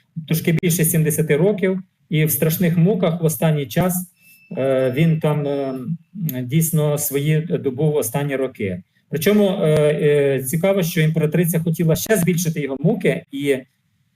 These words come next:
е, наказала, щоб в цьому кам'яному мішку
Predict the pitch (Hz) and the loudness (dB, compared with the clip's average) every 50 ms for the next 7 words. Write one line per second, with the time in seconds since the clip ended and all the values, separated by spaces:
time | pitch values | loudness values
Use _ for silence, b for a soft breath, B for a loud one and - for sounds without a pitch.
0 | - - 127 127 127 127 127 135 147 151 - 156 156 - 196 214 214 185 165 165 | -6 -4 -2 0 0 0 0 0 0 0 0 0 2 2 2 2 2 2 0 0
1 | - - 160 147 - 147 147 139 139 - - - - 175 165 156 151 160 156 151 | 0 0 0 2 4 2 2 2 0 -4 -4 0 0 2 2 2 2 2 0 0
2 | 151 151 156 151 147 147 139 107 - - 190 208 254 285 277 269 | 2 2 2 2 0 -2 -4 -6 -4 0 0 0 2 0 -4 -8